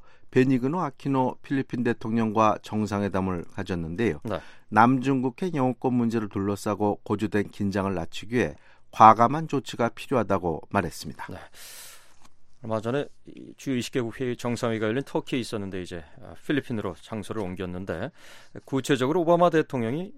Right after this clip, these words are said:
Speaker 2: 이 어떤 조치를 언급한 겁니까?
Speaker 1: 중국의 인공섬 매립 중단입니다. 오바마 대통령은 십팔 일 아키노 대통령과의 정상회담에서 중국의 인공섬 매립과 여러 시-, 시설 건설이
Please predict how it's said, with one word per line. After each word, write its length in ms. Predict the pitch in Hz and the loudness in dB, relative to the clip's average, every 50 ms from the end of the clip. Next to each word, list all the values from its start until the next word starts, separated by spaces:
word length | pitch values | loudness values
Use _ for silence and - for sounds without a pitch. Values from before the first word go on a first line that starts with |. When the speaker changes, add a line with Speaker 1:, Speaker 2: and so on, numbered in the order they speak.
| - - | -18 -16
Speaker 2:
이 120 | 170 165 170 - | -16 -14 -10 -8
어떤 380 | - 120 120 - 151 147 135 | -6 -6 -4 -2 -2 -2 -2
조치를 260 | 127 120 107 - - 110 | -2 -6 -6 -6 -4 -4
언급한 320 | 98 92 90 - 90 82 | -4 -6 -8 -10 -10 -12
겁니까? 360 | 80 80 92 - - - - - - - - - - - - - - - - - | -12 -12 -14 -14 -14 -14 -16 -16 -16 -16 -16 -16 -16 -18 -20 -20 -20 -20 -14 -2
Speaker 1:
중국의 480 | - 147 151 147 147 151 190 202 170 | 2 4 4 6 6 6 4 4 6
인공섬 720 | 160 160 156 143 156 143 139 123 131 127 123 113 98 - - - | 4 4 4 6 6 4 4 4 4 6 6 4 4 0 -4 -2
매립 340 | - 110 113 107 110 107 - | 2 4 4 4 4 2 2
중단입니다. 720 | - 110 104 95 95 90 87 87 92 95 117 98 78 - - | 2 2 2 2 2 0 0 0 4 8 8 8 8 6 0
오바마 320 | - 110 120 139 139 139 | -2 2 4 6 6 6
대통령은 460 | 131 131 127 - - 135 143 160 180 | 6 4 2 2 -2 -6 -4 -4 -6
십팔 360 | 175 - - - - 156 139 135 | -6 -8 -10 -6 -4 -2 0 0
일 120 | 139 - - | 0 0 2
아키노 440 | - 107 110 110 - - 127 123 117 | 4 4 4 4 2 -2 -2 0 0
대통령과의 600 | 117 117 107 - 120 117 113 110 104 107 110 110 | 0 0 0 0 0 0 0 2 2 2 2 0
정상회담에서 1000 | 107 - - 98 101 95 104 98 98 95 87 80 87 98 110 117 - 107 80 - - - - - - - - - - - | 0 -2 -4 -4 -2 -2 -2 -2 -2 -2 -4 -4 -4 -4 -4 0 0 0 0 0 -2 -10 -18 -20 -18 -18 -16 -16 -16 -16
중국의 640 | - - - 135 135 139 135 135 135 131 175 185 160 139 | -14 -4 0 2 4 4 4 4 2 2 2 0 0 0
인공섬 600 | 147 143 131 139 135 127 120 110 123 117 113 107 | 0 0 2 2 2 2 2 2 2 2 2 2
매립과 500 | 98 95 92 123 - - 107 92 80 - - - - - - - | 0 0 -2 -4 0 4 4 4 4 2 -4 -12 -16 -8 0 4
여러 260 | 110 113 120 139 160 | 6 8 8 8 6
시-, 140 | 160 - - - | 4 0 -6 -12
시설 440 | - - - - 135 123 143 131 123 | -10 -8 -4 -4 0 4 4 4 4
건설이 520 | 113 123 117 110 - 151 147 117 87 80 | 4 4 2 2 0 0 0 0 -2 -2